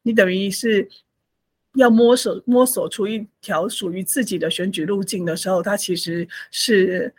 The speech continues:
蛮艰难的。那当然我，我们大时候，那时候也，也是，就是每一个人其实都有自己的工作。那所以我，像我自己投入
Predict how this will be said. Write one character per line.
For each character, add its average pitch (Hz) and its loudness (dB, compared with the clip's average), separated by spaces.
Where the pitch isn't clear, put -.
蛮 180 0
艰 202 0
难 165 -2
的。 - -8
那 220 4
当 226 4
然 208 2
我， 175 -2
我 208 4
们 190 2
大 226 4
时 220 -2
候， 214 4
那 240 2
时 220 -4
候 208 4
也， 170 -6
也 190 -8
是， 202 0
就 202 -6
是 208 -2
每 185 -2
一 220 0
个 214 2
人 190 0
其 - -6
实 190 -4
都 202 2
有 160 2
自 208 -10
己 175 -10
的 151 -6
工 180 -4
作。 185 -8
那 190 4
所 196 0
以 190 4
我， 180 2
像 226 2
我 175 0
自 254 -4
己 160 -2
投 - -4
入 196 0